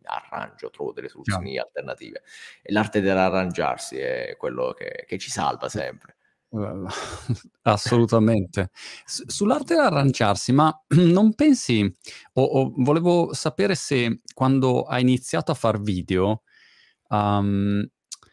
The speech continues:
Speaker 2: t-, trovando, diciamo, un, un, un medium, provando un medium diverso rispetto a, a quella che magari a, a, al medium di divulgazione tradizionale di alcuni settori,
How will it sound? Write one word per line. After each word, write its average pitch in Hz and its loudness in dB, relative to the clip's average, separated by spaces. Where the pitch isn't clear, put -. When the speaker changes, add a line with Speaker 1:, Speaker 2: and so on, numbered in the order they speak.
Speaker 2:
t-, - -10
trovando, 185 0
diciamo, 123 0
un, 117 0
un, 113 0
un 123 2
medium, 143 0
provando 131 2
un 110 2
medium 120 2
diverso 110 2
rispetto 101 0
a, 98 0
a 98 -4
quella 113 0
che 107 -4
magari 104 -2
a, - -10
a, 104 -8
al 107 -2
medium 113 2
di 104 -6
divulgazione 107 -2
tradizionale 104 -2
di 98 -2
alcuni 98 -2
settori, 110 0